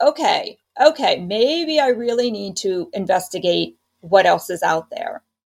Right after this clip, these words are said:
And then the other moment that made me really, you know, as they say, what the can-, or the straw that broke the camel's back, um, was that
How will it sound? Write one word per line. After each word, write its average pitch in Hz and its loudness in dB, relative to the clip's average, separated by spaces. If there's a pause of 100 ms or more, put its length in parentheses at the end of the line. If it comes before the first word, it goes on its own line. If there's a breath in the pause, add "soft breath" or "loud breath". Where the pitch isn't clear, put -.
(1700 loud breath)
And 262 6
then 294 8
the 311 -2
other 254 6
moment 202 2
that 202 4
made 202 4
me 202 -4
really, 262 2
you 202 -4
know, 196 4
as 185 0
they 190 0
say, 190 0
what 175 0
the 180 0
can-, 196 -4
or 185 6
the 175 2
straw 202 6
that 190 2
broke 190 4
the 190 -4
camel's 185 -4
back, 180 0 (560 soft breath)
um, 190 4 (280)
was 226 8
that 214 2